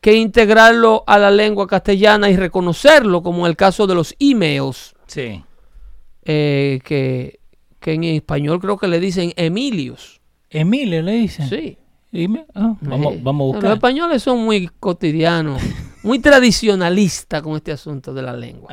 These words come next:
Speaker 2: Ajá.
Speaker 1: Entonces, eh, la Real Academia ha tenido que aceptar ese tipo de vo-, de vocablo, la palabra parqueo,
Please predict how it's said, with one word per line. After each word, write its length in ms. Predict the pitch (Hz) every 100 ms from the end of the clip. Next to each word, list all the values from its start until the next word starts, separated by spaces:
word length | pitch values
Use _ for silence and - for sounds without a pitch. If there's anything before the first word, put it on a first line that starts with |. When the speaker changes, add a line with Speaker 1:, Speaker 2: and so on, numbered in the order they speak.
| 156
Speaker 2:
Ajá. 320 | 151 143 120 _ _ _ _ _
Speaker 1:
Entonces, 760 | 190 202 254 294 269 285 277 -
eh, 260 | 247 247 247
la 340 | 240 240 233
Real 200 | 240 247
Academia 480 | 254 277 269 247 285
ha 20 |
tenido 340 | 220 208 190 180
que 100 | 180
aceptar 440 | - 180 - 190
ese 180 | 196 190
tipo 280 | 196 196 208
de 60 | 175
vo-, 200 | 165 160
de 100 | 156
vocablo, 460 | 147 - 254 294 196
la 140 | 165
palabra 440 | 170 175 190 185
parqueo, 800 | - 175 156 - 240 294 233 135